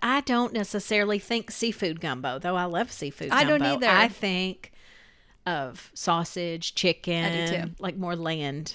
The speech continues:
Speaker 2: Yes.
Speaker 1: meats.
Speaker 2: Chicken and sausage. Yep.
Speaker 1: Um,
Speaker 2: Together, though.
Speaker 1: and that's what we made
Speaker 2: Yep.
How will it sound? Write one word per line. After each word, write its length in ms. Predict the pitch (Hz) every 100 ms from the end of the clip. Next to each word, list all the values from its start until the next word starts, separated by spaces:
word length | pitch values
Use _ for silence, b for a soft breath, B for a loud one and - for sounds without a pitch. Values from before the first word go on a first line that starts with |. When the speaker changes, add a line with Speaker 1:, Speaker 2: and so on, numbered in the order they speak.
| -
Speaker 2:
Yes. 340 | 190 - -
Speaker 1:
meats. 400 | 170 139 143 -
Speaker 2:
Chicken 200 | 202 -
and 160 | 190 185
sausage. 540 | - - - - - -
Yep. 220 | - 185 262 _ _
Speaker 1:
Um, 280 | 185 160 -
Speaker 2:
Together, 420 | 320 294 285 160
though. 240 | 87 69 -
Speaker 1:
and 140 | 214
that's 160 | 202 -
what 120 | 196
we 140 | 202
made 400 | 214 202 - 76
Speaker 2:
Yep. 220 | 214 214